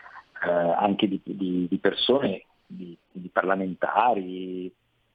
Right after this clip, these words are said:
eh, che semplicemente non erano stati arrestati, avevano ricevuto l'avviso di garanzia, cioè nella stagione di Tangentopoli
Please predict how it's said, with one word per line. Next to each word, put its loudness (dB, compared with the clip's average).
eh, -8
che 0
semplicemente 0
non 2
erano 2
stati 0
arrestati, 0
avevano 2
ricevuto 2
l'avviso -2
di -2
garanzia, -2
cioè 0
nella 0
stagione 2
di -2
Tangentopoli 0